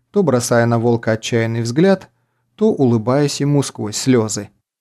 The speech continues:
А Нил бережно поддерживал ее за плечи и тоже бросал на Шурина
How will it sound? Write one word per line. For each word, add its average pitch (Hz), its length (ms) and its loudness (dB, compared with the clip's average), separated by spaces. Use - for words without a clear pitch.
А 117 180 2
Нил 185 320 4
бережно 190 460 2
поддерживал 165 640 0
ее 147 220 4
за 139 120 2
плечи 196 640 -2
и 120 120 0
тоже 190 340 -2
бросал 180 420 0
на 170 140 2
Шурина 165 540 2